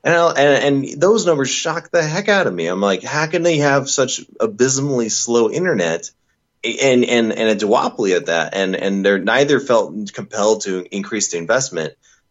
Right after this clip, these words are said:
Yet a small city, you know, basically a town could figure out how to wire their own fiber optic network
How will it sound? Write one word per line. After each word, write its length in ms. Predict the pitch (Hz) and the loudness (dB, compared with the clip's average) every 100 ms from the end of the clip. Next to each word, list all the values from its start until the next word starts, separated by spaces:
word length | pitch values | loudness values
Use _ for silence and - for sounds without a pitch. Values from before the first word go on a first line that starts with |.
| - | -2
Yet 260 | 127 120 | 0 0
a 60 | 104 | 0
small 340 | - 120 120 | -2 2 2
city, 580 | 120 - 113 113 101 95 98 | 2 0 0 0 -2 -2 -2
you 80 | |
know, 160 | 95 87 | -2 -2
basically 560 | - 98 95 98 117 87 | -4 -6 -4 -2 0 0
a 40 | |
town 340 | - 117 127 | 0 -2 -2
could 140 | 117 - | -4 -8
figure 280 | 104 95 95 | -4 0 0
out 140 | - | 0
how 100 | 101 | -4
to 120 | 90 | -4
wire 380 | 87 87 95 98 | -2 0 2 0
their 160 | 95 85 | -2 -6
own 120 | 92 | -6
fiber 300 | 92 85 85 | -4 -2 -2
optic 260 | 85 - | -4 -8
network 500 | 131 - - 98 - | -4 -2 2 0 0